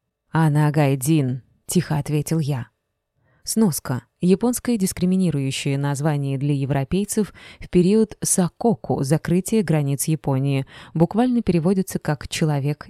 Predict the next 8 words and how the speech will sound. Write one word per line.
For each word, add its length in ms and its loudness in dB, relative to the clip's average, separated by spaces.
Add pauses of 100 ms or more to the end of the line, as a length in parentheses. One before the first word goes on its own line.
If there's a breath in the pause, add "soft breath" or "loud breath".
извне». 600 0 (500)
«Гайкоку-дзин?» 1200 2 (520)
Переспросив, 720 2
мать 360 2
использовала 680 2
более 400 2
вежливое 440 0
выражение 680 0